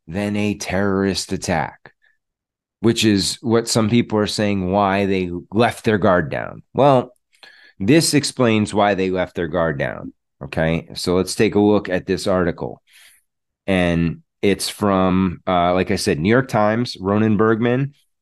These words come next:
and Adam Goldman. Israel officials obtained Hamas's battle plan for the October seventh terrorist attack more than a year before it happened. Documents, emails, and interviews show.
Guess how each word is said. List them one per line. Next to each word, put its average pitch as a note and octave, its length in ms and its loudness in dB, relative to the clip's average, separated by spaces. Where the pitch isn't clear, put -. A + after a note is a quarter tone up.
and F#2 440 -4
Adam G2+ 340 2
Goldman. D#2+ 580 0
Israel C#3+ 320 6
officials A#2+ 580 0
obtained G#2+ 380 0
Hamas's G#2+ 500 2
battle G2 260 2
plan F2+ 280 -4
for F#2+ 120 -2
the E2+ 140 2
October G2 380 0
seventh F#2+ 340 -2
terrorist F#2+ 460 0
attack E2 420 0
more G2+ 200 4
than G#2+ 160 2
a G#2 40 4
year A2 380 6
before F#2 380 0
it F2+ 80 -2
happened. D2+ 520 -4
Documents, G#2 580 0
emails, F2 680 -2
and G2 100 -2
interviews E2 440 -2
show. D2+ 420 -2